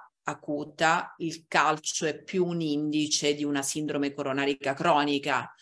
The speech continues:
ma ovviamente non, non, mm,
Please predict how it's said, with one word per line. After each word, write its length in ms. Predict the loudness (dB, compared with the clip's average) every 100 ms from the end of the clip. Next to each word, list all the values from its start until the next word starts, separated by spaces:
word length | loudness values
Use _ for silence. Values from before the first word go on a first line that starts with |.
| -20 -20 _ _ -2
ma 300 | 4 4 4
ovviamente 760 | 4 4 4 0 0 2 2 0
non, 640 | 0 2 4 4 2 2 2 2 -2 -16 -4
non, 300 | 0 2 2
mm, 1000 | -2 0 2 2 2 2 2 2 0 -2